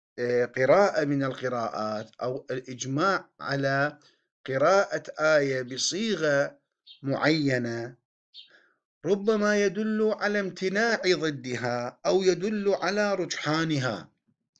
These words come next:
فلا يشترط بالضرورة عندما يجمع على قراءة أنه الطرف الثاني ممتنع أو غير جائز. فهنا عندما قال: "ولذ-، ولهذا أجمعوا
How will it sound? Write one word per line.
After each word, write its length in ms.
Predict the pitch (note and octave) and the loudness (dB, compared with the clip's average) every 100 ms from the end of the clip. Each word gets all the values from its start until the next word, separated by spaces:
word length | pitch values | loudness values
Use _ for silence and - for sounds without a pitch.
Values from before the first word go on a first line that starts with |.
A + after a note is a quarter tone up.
| _ | _
فلا 640 | - A#2+ C3+ F#3 G#3 G#3 | -4 0 2 4 4 2
يشترط 680 | F3+ F3 - - E3 E3 D#3+ | -4 -6 -4 -2 0 0 -2
بالضرورة 800 | D3 D#3+ D3 D3 D3 B2 F#2 - _ _ _ _ _ - | -6 -4 0 0 2 0 -2 -8 _ _ _ _ _ -2
عندما 640 | E3 F#3 D3 B2 G2+ D#2+ - | -2 2 2 0 -4 -10 -14
يجمع 680 | G#2+ E3+ A#3 E3 E3+ D3 - | -4 -2 -2 -2 -2 -2 -2
على 320 | C3 C#3 C3+ B2+ | -2 2 2 0
قراءة 800 | - A#2+ A#2+ A2+ - B2+ C3+ _ _ _ _ _ _ _ - | -2 0 2 2 0 -2 -2 _ _ _ _ _ _ _ -4
أنه 400 | D#3 E3 E3 D3+ | -2 2 2 0
الطرف 460 | D3+ - G3+ G3 F#3 | 0 4 4 4 0
الثاني 680 | E3+ F3+ F#3+ F#3 F3+ G3 - _ _ _ _ _ _ - | -4 -2 0 -2 -4 -8 -14 _ _ _ _ _ _ 0
ممتنع 600 | D3+ F#3 D3 E3 E3+ E3 | 2 2 2 0 0 -2
أو 140 | C#3+ C3 | -2 0
غير 200 | C3 A2+ | 0 -2
جائز. 600 | G2+ G2 - E2 - - | -4 -4 -6 -12 -16 -16
فهنا 420 | - A2 F#3 G#3+ | -8 -4 0 2
عندما 500 | G3+ G3 F3 E3 D#3 | 0 0 0 0 0
قال: 280 | C#3+ B2+ B2 | -2 -4 -4
"ولذ-، 380 | A#2+ A#2+ A#2 A#2 | -4 -4 -6 -6
ولهذا 840 | B2 B2+ B2 C#3 A3+ A3 G#3+ F#3+ - | -6 -4 -2 2 2 4 2 2 0
أجمعوا 680 | F#3 D3 D3+ B2 B2+ C#3 | -2 0 0 2 2 0